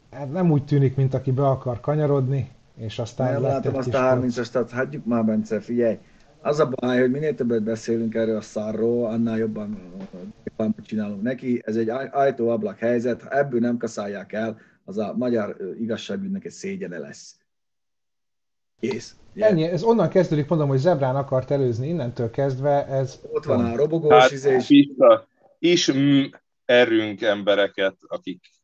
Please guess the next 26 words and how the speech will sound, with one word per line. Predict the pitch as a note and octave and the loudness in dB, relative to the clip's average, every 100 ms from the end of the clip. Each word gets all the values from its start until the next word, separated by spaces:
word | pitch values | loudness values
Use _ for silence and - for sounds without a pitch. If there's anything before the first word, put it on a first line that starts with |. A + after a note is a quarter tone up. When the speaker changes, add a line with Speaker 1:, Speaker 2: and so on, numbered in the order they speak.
| - - - | -20 -20 -8
Speaker 3:
tudod, | - F2+ F2 | -2 0 0
hogy | F2+ E2+ | 0 -2
szintén | - F#2 F2+ F#2 | 2 0 2 0
okoztak | F2+ F#2 F2+ G2 F2 | 0 -2 -4 -4 0
balesetet, | F2+ F#2 - - F#2+ G2 | 0 0 -2 -6 -6 -6
és | F2+ | -2
elég | G#2 G2 F2+ | 0 0 0
sokáig | G2 G2 F#2 | -2 2 2
még | F2+ F2+ F#2 | 0 -4 2
vásárolgattak | G2 F2 F2 D#2+ E2 F2 E2 - - | 2 2 -2 -4 -4 -6 -10 -12 -8
autókat, | E2 E2 - E2 D2+ - | -6 -4 -6 -6 -8 -10
miután | D#2+ - E2+ | -10 -6 -2
el | E2 | 0
voltak | E2 D#2+ - - | 0 -4 -6 -6
mindentől | E2+ E2+ D#2 D#2 D2+ D#2 | -4 -2 0 0 -2 -6
tiltva. | D2+ D#2 D2+ D2+ D2 - _ - - _ _ _ G3 | -2 -2 -2 -2 -4 -4 _ -20 -20 _ _ _ -18
Hát | - - | -16 -4
ez, | - - - - - _ _ _ _ _ _ _ _ | -4 -4 -10 -18 -20 _ _ _ _ _ _ _ _
ez | - E2 | 0 2
van. | F2+ E2+ D#2 - _ _ _ _ _ | 4 2 2 -10 _ _ _ _ _
Speaker 2:
Figyelj, | - E3 C3+ - | 0 0 0 -2
ha, | C3+ C#3+ | 0 2
ha | - C3 C#3+ | 0 0 2
vagy | G3+ B3 | 4 4
annyira | G3+ D#3 C#3 B2+ A2+ | 4 2 2 0 0
hülye | G#2+ A#2+ B2 - | 2 2 2 -2